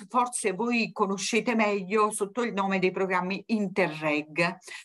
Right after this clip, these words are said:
Questi cercano di promuovere quello che è lo sviluppo e-, equilibrato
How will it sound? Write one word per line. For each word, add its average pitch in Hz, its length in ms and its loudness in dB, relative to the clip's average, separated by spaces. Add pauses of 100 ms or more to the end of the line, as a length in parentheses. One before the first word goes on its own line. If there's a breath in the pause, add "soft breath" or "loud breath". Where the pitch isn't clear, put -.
(240 loud breath)
Questi 294 680 4
cercano 214 440 0
di 220 120 -2
promuovere 202 920 4
quello 226 240 2
che 214 100 2
è - 20 2
lo 196 120 2
sviluppo 202 640 2
e-, 190 340 4
equilibrato 202 1160 0